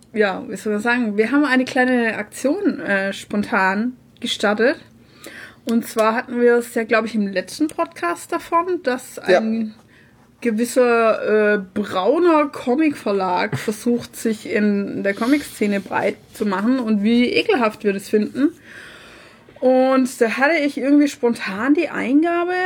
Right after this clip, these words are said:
Speaker 1: ähm, ich habe ja so ein Motiv für Cosplay, das heißt irgendwie Cosplay is for everybody. Das habe ich mal gemacht, das sind halt so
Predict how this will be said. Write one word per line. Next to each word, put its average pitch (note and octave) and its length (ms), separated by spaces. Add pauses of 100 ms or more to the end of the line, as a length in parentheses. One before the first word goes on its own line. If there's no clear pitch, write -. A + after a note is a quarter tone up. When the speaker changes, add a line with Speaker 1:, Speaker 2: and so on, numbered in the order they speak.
(200)
Speaker 1:
ähm, C4 760 (760)
ich G#3+ 200
habe B3 140
ja B3+ 80
so B3 140
ein A3+ 120
Motiv C#4 420
für - 220
Cosplay, D4+ 640
das B3+ 240
heißt B3 380
irgendwie A3+ 360
Cosplay A#3+ 440
is A3+ 140
for - 140
everybody. D4+ 680
Das C#4 160
habe A#3 100
ich - 100
mal A3 140
gemacht, G#3+ 360
das A#3 100
sind A3 160
halt G#3+ 160
so G#3 240